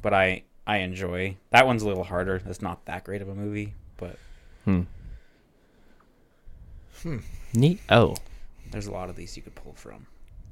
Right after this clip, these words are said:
Speaker 3: Yeah.
Speaker 1: You know what I'm saying?
Speaker 3: Mm-hmm.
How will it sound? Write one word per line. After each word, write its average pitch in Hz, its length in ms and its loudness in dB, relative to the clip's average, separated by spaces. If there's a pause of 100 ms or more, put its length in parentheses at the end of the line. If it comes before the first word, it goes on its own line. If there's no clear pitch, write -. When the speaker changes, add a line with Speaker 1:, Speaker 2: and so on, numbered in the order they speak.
(1200)
Speaker 3:
Yeah. 160 220 4 (640)
Speaker 1:
You - 60 -14
know 95 40 -6
what 95 60 -6
I'm 98 60 -10
saying? 110 280 -4 (180)
Speaker 3:
Mm-hmm. 127 240 0